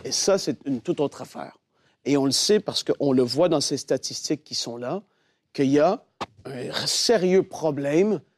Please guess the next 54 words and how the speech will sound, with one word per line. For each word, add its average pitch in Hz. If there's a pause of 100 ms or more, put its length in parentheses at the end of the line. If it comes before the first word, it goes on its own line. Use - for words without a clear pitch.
(120)
d'épanouissement 160
dans 135
le 131
couple. - (680)
Et 151
on 151
sait 226
aussi 214
que -
de 147
plus 208
en 196
plus 220
que 180
les 151
années 151
avancent, 139
de 139
moins 165
en 151
moins, 160
j'ai 135
dit 120
au 131
début, 127
les 160
gens 139
sont 131
persévérants. 113 (440)
Et 147
là, 175
on 220
doit 160
apprendre 180 (560)
à 233
aimer 160
l'autre 185
de 147
la 143
façon 226
dont 160
on 165
veut 170
être 170
aimé. 139
On 165
a 202
déjà 214
parlé, 196
les 175
filles, 190
des 160
personnalités, 143
hein, 160